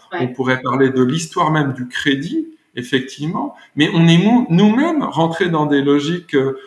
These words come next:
Speaker 2: je dirais, d'assureurs. C'est-à-dire qu'on passe nos journées à noter,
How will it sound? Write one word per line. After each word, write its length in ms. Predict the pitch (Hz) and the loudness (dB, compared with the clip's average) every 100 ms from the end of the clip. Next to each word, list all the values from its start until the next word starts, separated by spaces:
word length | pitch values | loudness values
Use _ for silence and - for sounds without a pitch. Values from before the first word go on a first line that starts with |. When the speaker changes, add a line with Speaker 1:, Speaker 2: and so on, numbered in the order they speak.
| _ | _
Speaker 2:
je 100 | - 127 | -6 -4
dirais, 260 | 131 151 | 0 0
d'assureurs. 720 | 143 135 - 175 175 175 156 | 2 0 0 0 0 0 -2
C'est-à-dire 380 | - 139 151 156 | -6 -2 0 0
qu'on 160 | 170 170 | -2 0
passe 320 | 202 202 202 | 2 0 2
nos 140 | 170 | 2
journées 480 | 160 170 175 175 175 | 2 0 0 0 2
à 100 | 147 | 2
noter, 580 | 147 139 139 139 - | 4 2 2 -4 -4